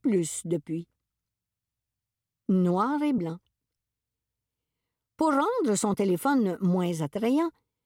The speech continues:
Maxime Pilon-Lalande a modifié ses paramètres pour mettre l'affichage en noir et blanc.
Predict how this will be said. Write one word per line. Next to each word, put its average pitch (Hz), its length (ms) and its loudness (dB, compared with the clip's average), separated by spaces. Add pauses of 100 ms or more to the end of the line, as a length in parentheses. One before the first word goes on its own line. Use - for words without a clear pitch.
(260)
Maxime 311 540 0 (600)
Pilon-Lalande 226 1040 0 (560)
a 277 140 4
modifié 330 640 2
ses 180 160 -2
paramètres 185 800 -2 (500)
pour 311 160 2
mettre 277 600 0
l'affichage 214 1000 0 (140)
en 190 120 2
noir 208 300 2
et 160 80 0
blanc. 143 200 -8